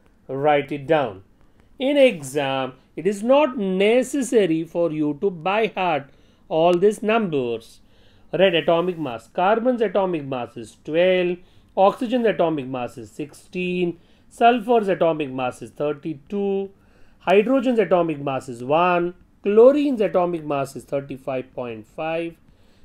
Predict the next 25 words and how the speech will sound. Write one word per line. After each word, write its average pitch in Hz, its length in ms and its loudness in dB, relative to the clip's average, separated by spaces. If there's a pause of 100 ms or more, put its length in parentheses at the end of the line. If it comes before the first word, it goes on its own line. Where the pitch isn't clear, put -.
(140)
Nitrogen's 214 680 2
atomic 170 440 0
mass 131 280 -6
is 113 160 -12
fourteen. 202 800 -6 (360)
All 285 460 6
such 226 380 -2
atomic 180 520 0
masses 135 680 -6 (360)
will 175 380 2
be 311 140 4
given 143 340 -4
in 175 140 -10
all 180 500 -2 (120)
exams. 131 880 -2 (580)
But 190 200 -4
remembering 247 760 0
certain 247 420 -2
atomic 190 480 -4
masses 127 920 -6 (400)
gives 214 340 -6
us 220 200 -2
speed 185 800 -4
and 220 200 -6
advantage 151 880 -4